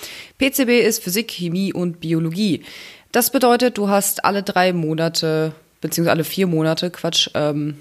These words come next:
ein anderes Fach. Also vier Monate Physik, vier Monate Biologie, vier Monate Chemie. Und wie gesagt, das war für mich sehr interessant, eine eigene zwei Stu-, Doppelstunde zu haben mit nur Physik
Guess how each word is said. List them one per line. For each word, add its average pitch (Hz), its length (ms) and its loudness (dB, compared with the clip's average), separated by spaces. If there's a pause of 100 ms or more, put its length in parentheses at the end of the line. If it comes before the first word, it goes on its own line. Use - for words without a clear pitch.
ein 170 200 2
anderes 175 380 2
Fach. - 260 -2
Also 160 180 -2
vier 175 200 0
Monate 160 320 2
Physik, 190 320 0
vier 196 180 0
Monate 165 420 2
Biologie, 151 600 0
vier 156 320 -2
Monate 139 460 -2
Chemie. 143 500 -2 (840)
Und 185 560 0
wie 208 60 -4
gesagt, 285 260 0
das 240 80 -2
war 254 120 0
für 247 80 -8
mich 240 140 -4
sehr 247 120 4
interessant, 233 460 -2
eine 208 180 0
eigene 208 560 0
zwei 185 260 -2
Stu-, 185 280 -6
Doppelstunde 202 640 0
zu 196 120 -4
haben 190 200 0
mit 180 180 -6
nur 208 200 4
Physik 208 540 -2